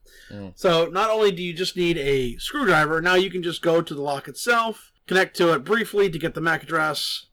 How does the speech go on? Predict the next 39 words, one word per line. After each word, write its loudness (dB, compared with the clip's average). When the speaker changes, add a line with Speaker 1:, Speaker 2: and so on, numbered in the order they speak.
Speaker 2:
You -6
can -2
now 2
retrieve -2
the -6
lock's -2
last 0
known -2
postal -4
code 0
or -6
postal -6
address -2
and -2
upgrade 0
it -2
to -14
create 2
an -4
unlock 0
code, -4
which -10
can -4
then -4
be -4
used -6
to -8
locate -6
and -10
open -6
any -12
smart -12
lock. -20
Speaker 1:
Just -6
a -6
real -2
quick -12
note. -8
It's -8